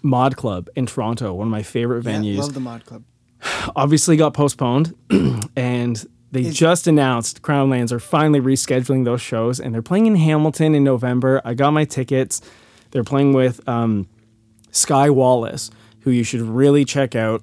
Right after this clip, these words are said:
Speaker 1: She's from
Speaker 2: Skye.
Speaker 1: Toronto. It's kinda like punk folk stuff. She,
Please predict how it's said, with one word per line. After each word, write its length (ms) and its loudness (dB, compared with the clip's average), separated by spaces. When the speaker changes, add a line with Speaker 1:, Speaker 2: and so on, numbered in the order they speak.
Speaker 1:
She's 180 -10
from 180 0
Speaker 2:
Skye. 60 -6
Speaker 1:
Toronto. 680 0
It's 200 -4
kinda 280 0
like 260 0
punk 300 -2
folk 340 -4
stuff. 480 -4
She, 640 0